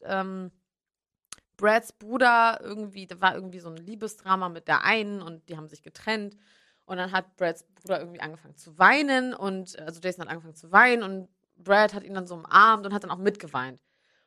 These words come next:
Und dann meinte ich so komplett random zu meiner Freundin so, „Och Mann, irgendwie sind die ja süß, die beiden so.“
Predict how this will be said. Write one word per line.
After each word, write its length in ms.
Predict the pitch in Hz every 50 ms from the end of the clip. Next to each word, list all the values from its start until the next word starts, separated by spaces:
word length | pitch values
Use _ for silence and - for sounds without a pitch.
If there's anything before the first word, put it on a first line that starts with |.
| _ _
Und 120 | _ 220 226
dann 140 | 240 240 247
meinte 280 | 247 269 330 302 285
ich 160 | 180 233 -
so 80 | - 226
komplett 880 | - - 233 233 208 202 208 - 220 240 254 262 294 - - - - _ _
random 800 | 208 220 214 202 202 220 226 233 214 185 180 185 202 233 240 -
zu 120 | - 214
meiner 220 | 202 202 202 196 196
Freundin 420 | - _ 214 208 220 214 208 208
so, 300 | 185 190 190 190 190 190 _ _ _ _ _ _ _ _ _ _ _ _ _ _ - -
„Och 200 | - 175 170 -
Mann, 400 | 180 165 165 160 151 151 147 147 147 _ _ _ _ _ _ _ _ _ _ _ _ _ _
irgendwie 360 | - 214 240 247 254 233 233
sind 260 | 214 190 226 226 208 208
die 60 | 202
ja 180 | 196 196 196
süß, 320 | 190 - 170 180 165 151 -
die 100 | - 139
beiden 440 | 113 135 147 143 135 131 123 123 -
so.“ 260 | 143 135 120 123 -